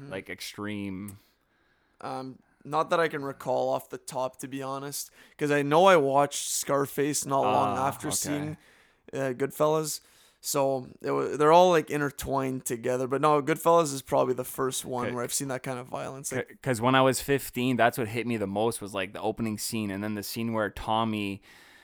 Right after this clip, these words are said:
Speaker 2: uh, kills Billy Bats in a sudden fury, like, a sudden outburst in that diner scene.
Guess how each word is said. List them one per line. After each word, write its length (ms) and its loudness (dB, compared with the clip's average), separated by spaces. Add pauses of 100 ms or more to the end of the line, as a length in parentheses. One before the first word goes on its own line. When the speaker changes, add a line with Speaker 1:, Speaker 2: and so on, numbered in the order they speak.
(220)
Speaker 2:
uh, 380 -4 (220)
kills 280 -2
Billy 300 0
Bats 460 2
in 100 -6
a 40 -8
sudden 360 -4
fury, 720 -6
like, 200 -6
a 80 -8
sudden 360 -4
outburst 560 -4
in 100 -6
that 380 -6
diner 340 -6
scene. 500 -12